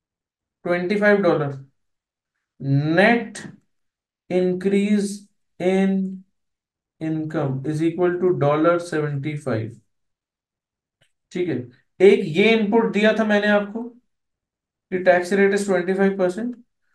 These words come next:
एक input ये दे रहा हूं मैं, देखना, marginal propensity to consume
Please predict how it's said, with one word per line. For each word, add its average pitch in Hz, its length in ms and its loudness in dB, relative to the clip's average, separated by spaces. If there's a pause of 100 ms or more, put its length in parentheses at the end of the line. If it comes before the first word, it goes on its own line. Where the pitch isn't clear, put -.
(300)
एक 196 220 2
input 196 400 2
ये 196 180 10
दे 170 100 4
रहा 147 140 0
हूं 143 80 -2
मैं, 139 120 -2
देखना, 156 300 -6 (800)
marginal 190 720 4
propensity 202 680 0
to 220 140 -2
consume 175 540 0